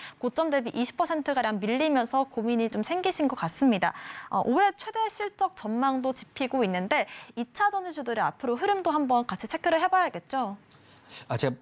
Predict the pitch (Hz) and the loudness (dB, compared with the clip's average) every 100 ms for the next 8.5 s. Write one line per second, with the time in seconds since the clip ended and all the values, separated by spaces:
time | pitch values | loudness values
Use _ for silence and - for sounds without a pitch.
0 | _ - 123 120 147 - 214 202 127 - | _ -10 0 0 0 -2 0 0 -2 -8
1 | 117 147 123 104 120 113 208 - - 240 | -4 -2 0 -2 -2 0 0 0 0 0
2 | 349 311 285 - 381 190 214 - 196 - | 4 2 0 -2 0 0 -2 -8 -10 -6
3 | 339 294 247 240 214 208 208 381 160 151 | -2 0 -2 -2 -8 -6 -4 0 0 -2
4 | 139 392 330 277 240 185 202 247 277 190 | 2 2 0 -4 -2 0 0 0 -2 0
5 | 208 - 156 113 _ - - - 180 214 | -4 -4 -4 -4 _ -20 -12 -2 2 4
6 | 202 196 110 - 156 156 151 135 - 302 | 4 2 0 -2 0 4 4 2 0 2
7 | 294 269 240 220 175 127 120 190 - 123 | 4 2 2 2 2 4 2 2 2 4
8 | 123 120 113 107 | 4 4 0 -2